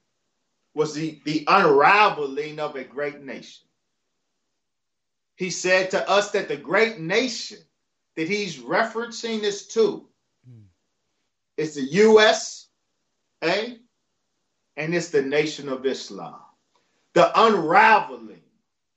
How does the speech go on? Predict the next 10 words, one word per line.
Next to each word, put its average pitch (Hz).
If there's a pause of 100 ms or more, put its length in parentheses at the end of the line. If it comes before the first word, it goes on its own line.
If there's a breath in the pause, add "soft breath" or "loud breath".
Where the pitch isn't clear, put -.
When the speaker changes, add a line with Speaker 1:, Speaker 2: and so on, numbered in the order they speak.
(300)
Speaker 1:
of 127
a 120
great 127 (240)
nation. 131 (920)
It 170
is 160
not 226
just -
that 180
America 160